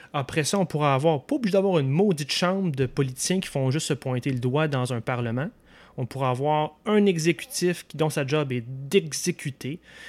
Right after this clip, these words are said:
qui est en check and balance avec du juridique puis des législateurs. Il y a plein d'options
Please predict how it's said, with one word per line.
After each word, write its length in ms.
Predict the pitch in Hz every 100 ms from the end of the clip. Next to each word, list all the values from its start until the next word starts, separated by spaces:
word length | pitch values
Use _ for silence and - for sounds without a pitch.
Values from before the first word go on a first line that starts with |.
| - -
qui 120 | 220
est 120 | 190
en 140 | 165
check 300 | 143 - 208
and 100 | 185 151
balance 520 | 147 139 151 160 - 156
avec 240 | 147 143
du 140 | 127
juridique 720 | 127 135 123 123 120 156 - - _ -
puis 140 | 240
des 140 | 170
législateurs. 640 | 139 127 - 123 110 131 214 - - - -
Il 60 |
y 20 | 139
a 60 |
plein 720 | - _ 302 302 311 311 277 220
d'options 460 | 175 - 175 147